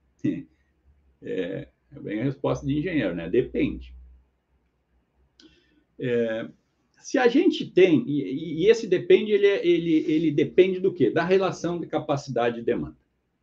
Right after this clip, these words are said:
tá? Se eu tenho capacidade suficiente, né, a gente chega à conclusão lá, fazendo as várias cenários lá no joguinho, que no fim do dia eu ganho mais dinheiro e aten-, porque eu atendo melhor o mercado,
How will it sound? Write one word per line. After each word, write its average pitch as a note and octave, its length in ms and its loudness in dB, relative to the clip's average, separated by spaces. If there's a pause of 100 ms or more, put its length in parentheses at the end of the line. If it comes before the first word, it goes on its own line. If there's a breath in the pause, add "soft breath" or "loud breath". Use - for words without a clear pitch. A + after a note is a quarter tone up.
(200)
tá? C#3+ 200 -6 (500 soft breath)
Se - 320 2
eu D#4 260 6
tenho A#3 460 8
capacidade G#2+ 1040 -2
suficiente, - 1300 -4
né, A#2 220 -4
a C#3+ 40 0
gente G3 220 -6
chega C#4 320 -2
à - 60 -8
conclusão D#3 720 -2
lá, C#3 280 -2
fazendo B2 460 -2
as G2 100 -8
várias F#3 640 -4
cenários B2+ 560 -2
lá A2 180 -8
no G#2+ 140 -6
joguinho, G#2 560 -4 (880)
que A3+ 180 -6
no B3+ 180 2
fim D#4+ 380 4
do A3 140 2
dia A3 300 0
eu G3+ 160 8
ganho F3 280 2
mais A3+ 380 0
dinheiro E3+ 400 2
e C#3+ 140 6
aten-, F3 500 -4
porque D#3 240 2
eu E3 80 6
atendo G#3+ 640 4
melhor B2 420 0
o G2 40 -6
mercado, A#2+ 640 -4